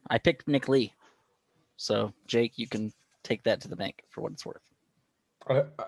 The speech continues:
Speaker 2: for your sake and my sake, I hope you're right.
Speaker 1: Honestly.
Speaker 2: I, I'm not supposed to root for guys because I'm supposed to be an objective, like, Big J journalist. But Nick is one of my favorite guys to cover, and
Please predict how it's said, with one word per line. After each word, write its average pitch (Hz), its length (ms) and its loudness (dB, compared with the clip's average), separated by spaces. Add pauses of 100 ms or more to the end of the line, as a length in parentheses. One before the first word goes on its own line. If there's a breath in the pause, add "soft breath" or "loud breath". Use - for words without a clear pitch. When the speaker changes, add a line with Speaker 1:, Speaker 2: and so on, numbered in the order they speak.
(140)
Speaker 2:
for 143 100 2
your 127 160 0
sake 117 480 -4
and 113 180 -8
my 107 140 -6
sake, 101 300 -8
I 101 60 -2
hope 101 200 -10
you're - 80 -8
right. - 260 -10 (1120 loud breath)
Speaker 1:
Honestly. 123 400 4 (380)
Speaker 2:
I, 147 240 6
I'm 139 120 6
not 147 160 4
supposed 151 260 2
to 127 60 -2
root 117 140 2
for 127 100 -4
guys 123 220 6
because 110 180 -12
I'm 104 80 -2
supposed 110 280 -4
to - 60 -16
be 113 80 0
an 104 100 0
objective, 104 500 -2
like, 104 140 -4 (100)
Big 110 180 -2
J 110 200 0
journalist. 104 580 -4 (400 loud breath)
But - 160 -8
Nick 120 160 -2
is 127 140 -2
one 123 100 0
of 117 60 0
my 110 80 0
favorite 113 260 -2
guys 117 200 6
to - 100 -10
cover, 107 500 2
and 98 400 -2